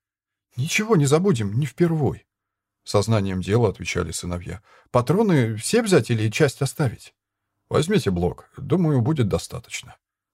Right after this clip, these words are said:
распоряжался отец. «А ружья нам взять или сам вытащишь?» — не унимались юные охотники. «Ружья не трогайте, все сам возьму», — говорил он строго.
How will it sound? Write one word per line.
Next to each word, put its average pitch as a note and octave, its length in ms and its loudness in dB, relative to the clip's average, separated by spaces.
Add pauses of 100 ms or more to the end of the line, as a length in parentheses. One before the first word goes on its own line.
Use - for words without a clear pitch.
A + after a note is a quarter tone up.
(100)
распоряжался F2 800 -6
отец. - 440 -18 (880)
«А A2+ 260 2
ружья C3 400 2
нам F#3+ 220 2
взять C#3+ 260 2
или G#2+ 180 0
сам C3+ 260 0
вытащишь?» — - 560 -8 (460)
не G#3 100 0
унимались A2 600 2
юные F#2+ 320 -6
охотники. - 720 -6 (560)
«Ружья C3+ 440 0
не A#2 80 4
трогайте, F#2 540 -2
все A2 200 -2
сам D#2 240 -4
возьму», — D2+ 400 -16 (400)
говорил F2+ 380 -4
он F#2 100 -6
строго. - 460 -14